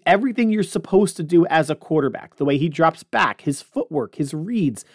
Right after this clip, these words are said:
using his eyes to throw people off, the way he gets the ball to his guys in space." I mean, he's playing at such a high level right now, and the consistency of it, too.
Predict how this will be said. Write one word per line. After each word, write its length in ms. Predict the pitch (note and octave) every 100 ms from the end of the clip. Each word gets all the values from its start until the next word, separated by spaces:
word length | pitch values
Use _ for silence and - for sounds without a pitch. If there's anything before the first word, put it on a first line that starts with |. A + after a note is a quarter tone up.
| _ _ -
using 360 | F#3 G#3+ A3+
his 160 | G3+ E3 -
eyes 400 | F3 G3 F#3 -
to 120 | C#3+
throw 200 | D3 C#3+
people 340 | C#3 B2+ B2
off, 200 | G#2 F#2+
the 80 | D3
way 180 | C#3+ F3
he 140 | A3
gets 240 | G3 G3+ -
the 100 | F#3
ball 260 | E3+ F#3+
to 120 | F3+ F3+
his 140 | D#3+
guys 280 | E3+ E3+ D3+
in 100 | D#3+
space." 360 | - F3+ C#3+ - _ _ -
I 80 |
mean, 180 | F3+ G3
he's 200 | F3+ A#3
playing 340 | - - A3+ F#3+
at 80 |
such 300 | C#3 F#3 F3+
a 60 | G3
high 180 | F#3 F3+
level 260 | D#3+ E3+
right 200 | F#3+ G3
now, 200 | G3 G3
and 80 | F3
the 60 | C#3+
consistency 800 | - C#3 - A3 G3+ F3+ - D#3
of 140 | D3
it, 120 | C3 -
too. 220 | F#3